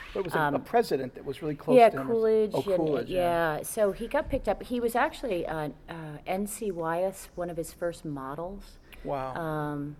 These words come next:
Speaker 2: yeah, so it, it's a, it's a checkered past, but they're very interesting. And, and Fred De-, um, or Ed DeLavy used to be very good friends of our family. Sam Savitt and I used to fox hunt together when I was a kid. Um, so a very close-knit community. But I think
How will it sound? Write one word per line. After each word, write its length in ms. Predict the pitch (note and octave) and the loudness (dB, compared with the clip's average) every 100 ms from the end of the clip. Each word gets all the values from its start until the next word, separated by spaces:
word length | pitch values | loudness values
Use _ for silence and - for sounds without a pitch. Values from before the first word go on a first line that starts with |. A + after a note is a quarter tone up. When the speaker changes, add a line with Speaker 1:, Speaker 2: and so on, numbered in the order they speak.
| - | -8
Speaker 2:
yeah, 300 | B3+ B3+ A3 | 0 2 2
so 200 | A3 A#3 | 2 -2
it, 200 | - - - - - - | -2 -6 -10 -20 -20 -14
it's 180 | G3 - | -8 -4
a, 100 | G#3+ - | -4 -6
it's 180 | - G3 | -10 -8
a 60 | |
checkered 400 | F#3 - B3 G#3 - | -10 -10 -8 -10 -8
past, 340 | E3 C#3+ D3 | -6 -6 -8
but 100 | - | -8
they're 100 | C4+ | -6
very 220 | C4+ D4+ D#3+ | -2 -2 -2
interesting. 480 | F3+ D#3 D3+ C#3+ | -4 -6 -6 -6
And, 140 | D3 - | -6 -6
and 260 | E3 D#3 D#3 - - | -4 -6 -8 -14 -12
Fred 280 | - F#3+ - | -4 -2 -2
De-, 180 | F3 - | -4 -4
um, 340 | D#3 C#3+ B2+ - - | -4 -4 -6 -10 -8
or 100 | E3 | -2
Ed 220 | F3+ E3+ | -2 -2
DeLavy 520 | E3+ D#3+ E3+ E3+ E3 D#3 | -2 -2 -2 -2 -6 -6
used 180 | D3+ | -10
to 60 | - | -10
be 140 | D3 C#3 | -8 -4
very 260 | D3+ F#3 | 0 0
good 180 | F#3+ C#3+ | 0 -6
friends 300 | - C3 C3+ | -8 -10 -10
of 100 | C#3+ | -10
our 200 | C3 B2+ - - | -10 -10 -12 -10
family. 300 | C#3 C3 C3+ | -8 -6 -8
Sam 380 | C3+ - E3+ E3 | -8 -8 -6 -8
Savitt 440 | - D3 D3 E3+ | -6 -4 -4 -4
and 120 | D3+ D3 | -4 -4
I 100 | D3 | -4
used 220 | C#3+ - | -6 -8
to 80 | C3+ | -12
fox 420 | - D3 E3 - | -10 -10 -10 -10
hunt 180 | C#3 - | -14 -12
together 440 | C#3+ C3 A#2 A#2+ C3 | -14 -12 -10 -10 -12
when 120 | C3+ | -14
I 120 | A#2+ | -14
was 120 | B2 | -14
a 40 | - | -16
kid. 320 | - C3+ B2 - - - - - | -12 -12 -12 -14 -14 -14 -2 2
Um, 200 | E3+ - | 2 2
so 220 | B3+ A#3+ | 2 4
a 60 | |
very 260 | A3+ A#3 B3 | 6 6 4
close-knit 1000 | - - - F#3 F3+ E3+ D3+ D3 - - | 2 -8 2 4 4 2 -6 -6 -6 -12
community. 680 | - D3 C#3+ E3+ D#3 B2+ B2+ | -10 -6 -6 -4 -4 -4 -2
But 240 | C#3 - - - - - - - | -4 -4 -10 -20 -20 -20 -20 -4
I 60 | F3 | -2
think 320 | A3 G3+ | 0 0